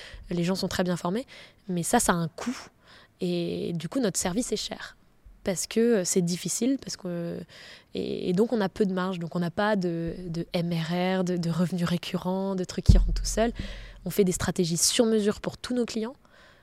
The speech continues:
qui ont tous des problématiques différentes. Nous, on a fait le choix de pas être sectorisé, de faire du B two C, du B two B, parce que ça nous confronte à, euh, plein de milieux différents,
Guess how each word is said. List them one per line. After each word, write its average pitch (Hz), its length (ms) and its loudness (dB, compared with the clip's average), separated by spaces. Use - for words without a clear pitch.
qui 196 100 0
ont 165 180 0
tous 285 160 6
des 233 100 4
problématiques 202 460 2
différentes. 190 480 -6
Nous, 214 80 2
on 202 120 2
a 180 100 2
fait - 140 -4
le 165 140 0
choix 208 360 0
de 175 100 0
pas 196 180 0
être 214 120 -2
sectorisé, 196 720 0
de 175 80 -4
faire 165 160 -6
du - 160 -8
B 185 160 -4
two - 160 -8
C, - 200 -2
du 175 120 2
B 175 160 0
two - 120 -8
B, 185 200 0
parce 170 180 -2
que 180 100 -8
ça 175 140 -2
nous 165 140 -2
confronte 202 580 -4
à, 180 280 2
euh, 160 120 -2
plein 226 260 4
de 214 60 2
milieux 208 300 2
différents, 190 720 -4